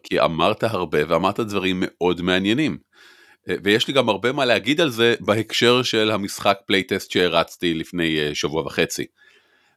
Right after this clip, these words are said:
אז לפני שבוע וחצי החלטתי להריץ פלייטסט למשחק מבוסס רוקי הורר פיקצ'ר שואו, שלמי שלא מכיר, מדובר בסרט קאלט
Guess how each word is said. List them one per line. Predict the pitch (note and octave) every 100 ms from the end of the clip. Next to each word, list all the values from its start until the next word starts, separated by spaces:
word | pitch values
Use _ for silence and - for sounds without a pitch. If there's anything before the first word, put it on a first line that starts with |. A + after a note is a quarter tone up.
| _
אז | F#2 F2+ E2+ E2+ _ _ _ _ _ _
לפני | A2+ B2 D3+ G#3
שבוע | G#3 F#3+ F3+
וחצי | D#3 A2 F#2+ G#2 A#2 C#3+
החלטתי | F#2+ - C3 D3 - D3+ D3+
להריץ | B2 G2 A2+ G#2+
פלייטסט | - C3+ C#3+ C#3+ C#3 -
למשחק | G2 F#2+ - B2 C3
מבוסס | A2 F#2+ - A2+ A2 -
רוקי | G#2+ G#2 A2+ A#2
הורר | G#2 F#2+
פיקצ'ר | F2+ G2+ - D#2+
שואו, | - C2 - _ _ _ _ _ _
שלמי | - - A2 G#2+ G#2+ A2 G#2+ A2+ B2+
שלא | - A2+
מכיר, | D3 D3 C#3+ C3+
מדובר | A#2+ G#2 G2+ G2
בסרט | F2+ F#2 F2 - A2 F#2+
קאלט | - C3 B2 A#2+